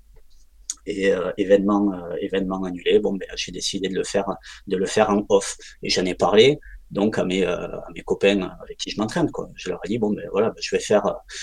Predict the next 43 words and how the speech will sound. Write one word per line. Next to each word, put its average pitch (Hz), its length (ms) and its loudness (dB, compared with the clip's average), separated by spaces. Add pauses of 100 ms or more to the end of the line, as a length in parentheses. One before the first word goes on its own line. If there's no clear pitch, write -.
(140)
on 92 80 0
est 98 80 2
confiné, 113 600 2 (440)
euh, 92 400 2
j'ai 101 180 0
une 101 100 4
impasse 104 380 4
chez 104 220 4
moi, 127 460 4
euh, 90 280 -4
je, 92 360 -4
je, 92 180 -8 (140)
j'ai - 180 -2
calculé 104 400 2
un 98 80 6
petit - 180 -6
circuit, 127 440 -2
j'arrive 95 340 0
à 95 80 2
faire 98 260 0
sur - 220 -2
mon 95 140 -2
impasse, 95 480 2 (640)
euh, - 80 -6 (260)
je 107 120 4
prends 110 200 2
tout - 120 -4
ce - 80 -2
que 135 100 4
je - 80 -2
peux 117 140 4
prendre, 143 440 6
j'arrive 107 340 2
à 104 60 4
faire 110 220 0
une 107 160 2
boucle 123 300 -4
de 90 100 -4
quatre 107 200 0
cent 110 140 -2
cinquante 101 440 0
mètres 131 560 0
et 123 180 6